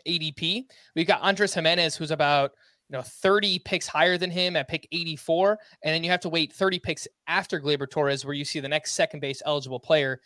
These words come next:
in Max Muncy. So he's kinda on this island by himself, but again, I think the price is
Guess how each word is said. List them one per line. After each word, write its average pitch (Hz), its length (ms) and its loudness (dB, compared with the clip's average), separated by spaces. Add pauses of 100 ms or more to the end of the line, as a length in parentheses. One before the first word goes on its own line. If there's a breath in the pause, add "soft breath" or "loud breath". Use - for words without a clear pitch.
(280 soft breath)
in 156 180 -4
Max 147 280 0
Muncy. 156 420 2
So 147 300 4 (240 soft breath)
he's 180 100 -6
kinda 294 260 8
on 214 160 6
this 190 220 -2
island 185 300 2
by 170 160 4
himself, 170 520 0
but 165 120 0
again, 165 400 2 (120)
I 151 140 0
think 226 220 -8
the 214 80 -2
price 185 320 -2
is 170 100 -12